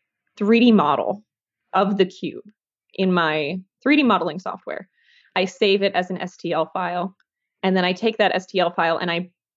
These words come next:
basically am, you know, it's like peeling away the layers of an onion. All of the files in your computer are made up of code. They're all ones and zeros. That's how your computer thinks.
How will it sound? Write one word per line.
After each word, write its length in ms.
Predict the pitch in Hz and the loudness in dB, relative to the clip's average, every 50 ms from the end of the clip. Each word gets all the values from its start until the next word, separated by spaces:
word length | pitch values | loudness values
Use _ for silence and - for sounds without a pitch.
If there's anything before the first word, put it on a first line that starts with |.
| _ _ - | _ _ -2
basically 560 | - 214 262 - - 285 - 202 185 175 165 | -2 -2 0 -2 -6 -6 -4 -2 -2 -2 -2
am, 220 | - 180 170 175 - _ _ _ _ _ _ _ - | -2 -4 -6 -6 -10 _ _ _ _ _ _ _ -10
you 100 | 202 202 | -6 -6
know, 100 | 185 - | -4 -4
it's 120 | - - | 0 0
like 140 | 208 196 - | 0 0 0
peeling 300 | - - 262 269 294 269 | -2 -2 0 2 2 4
away 140 | 240 220 196 | 4 4 6
the 100 | 185 185 | 4 4
layers 320 | 175 175 170 170 175 175 | 4 4 4 4 4 2
of 80 | 180 - | -2 -6
an 80 | 175 - | -6 -4
onion. 320 | - 170 165 131 - - 185 _ _ _ _ _ _ _ _ _ _ - | -4 -4 -4 -6 -10 -12 -16 _ _ _ _ _ _ _ _ _ _ 0
All 220 | - 202 220 233 240 | 4 6 6 6 4
of 100 | 233 233 | 2 0
the 80 | 226 | -4
files 380 | 220 - 208 208 196 202 190 196 | -4 -2 0 0 0 -2 -2 -4
in 80 | 185 | -4
your 100 | 180 175 | -6 -6
computer 640 | 180 - 180 180 - 180 170 160 151 143 165 180 _ _ _ _ - | -6 -8 -10 -10 -8 -6 -6 -4 -4 -6 -6 -10 _ _ _ _ -6
are 220 | 185 165 170 170 | -6 -4 -2 -2
made 200 | 170 160 160 156 | -2 0 0 0
up 100 | 156 - | 0 0
of 140 | 175 175 - | -4 -10 -10
code. 320 | - - 156 - - - 190 - _ _ - | -8 -6 -6 -4 -4 -6 -8 -12 _ _ 2
They're 140 | 190 185 180 | 4 6 6
all 220 | 185 196 202 202 | 6 6 6 4
ones 220 | 185 175 175 175 170 | 4 2 0 -2 -4
and 100 | 170 160 | -6 -8
zeros. 320 | - 123 - - - - - | -8 -8 -10 -10 -10 -10 -8
That's 140 | 180 180 - | -8 -6 -2
how 100 | 185 170 | -2 -2
your 120 | 165 160 | -2 -2
computer 340 | - - 185 - 165 - - | -4 -8 -8 -4 -4 -4 -2
thinks. 300 | - - - - - - | -2 -4 -6 -8 -8 -10